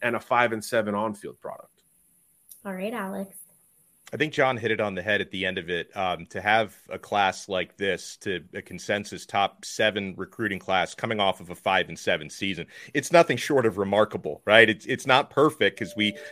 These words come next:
Speaker 3: talked about wide receiver being an area that's lacking. I think safety is an area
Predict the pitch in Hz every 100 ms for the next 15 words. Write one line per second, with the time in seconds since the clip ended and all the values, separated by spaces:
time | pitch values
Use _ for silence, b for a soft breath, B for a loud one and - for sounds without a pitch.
0 | B - 120 120 120 113 110 107 104 -
1 | 135 131 127 104 113 107 113 117 113 98
2 | - 110 110 104 107 98 95 101 - 120
3 | 120 - 117 113 110 104 104 107 104 104